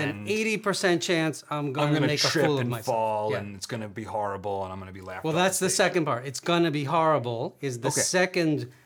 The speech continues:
Speaker 1: mistake that we make. So we overestimate how bad it will be. That's another way of saying we underestimate our own ability to tolerate if things go wrong.
Speaker 2: Okay, so we s-,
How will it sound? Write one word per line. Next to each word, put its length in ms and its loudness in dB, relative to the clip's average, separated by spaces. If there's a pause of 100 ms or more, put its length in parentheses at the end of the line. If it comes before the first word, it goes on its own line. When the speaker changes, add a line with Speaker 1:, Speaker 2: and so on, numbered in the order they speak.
Speaker 1:
mistake 580 0
that 140 -6
we 120 -6
make. 360 -12 (320)
So 200 -2
we 300 -4
overestimate 1000 2
how 140 0
bad 360 2
it 80 -8
will 140 -10
be. 120 -4
That's 240 -4
another 320 -2
way 200 -2
of 100 -8
saying 300 -4
we 140 -4
underestimate 920 -4 (280)
our 120 -2
own 160 0
ability 460 -4
to 120 -10
tolerate 720 -6
if 180 -6
things 300 -2
go 180 -10
wrong. 320 -12 (1040)
Speaker 2:
Okay, 400 -6 (160)
so 600 0 (880)
we 140 -8
s-, 260 -8